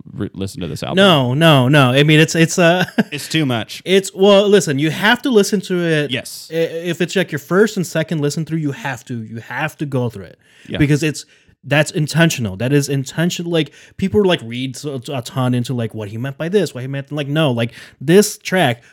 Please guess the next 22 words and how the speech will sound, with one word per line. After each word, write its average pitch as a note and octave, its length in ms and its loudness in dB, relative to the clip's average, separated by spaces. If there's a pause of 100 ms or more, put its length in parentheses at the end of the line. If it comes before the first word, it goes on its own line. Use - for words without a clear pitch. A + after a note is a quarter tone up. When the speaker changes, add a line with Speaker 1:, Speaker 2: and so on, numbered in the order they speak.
Speaker 2:
was C#3 220 -2
intentionally D3+ 1200 0 (640)
supposed E3+ 640 -2
to E3+ 60 -2
be A#2+ 460 -2 (360)
difficult E3 720 2
to C#3 120 -6
sit - 380 -4
through A2+ 220 -8
and G#2+ 180 -6
listen B2 180 -4
Speaker 1:
Yeah. F#3 140 0
Speaker 2:
through. - 220 -16 (240)
Speaker 1:
And F3 140 0
Speaker 2:
But - 80 6
Speaker 1:
they, D#3 200 0
Speaker 2:
I C3 140 -14
Speaker 1:
he E3+ 140 0
purposely F3+ 800 -4
is C3 200 -2
cribbing, A#2 800 -6 (140)
uh, F#2+ 680 -6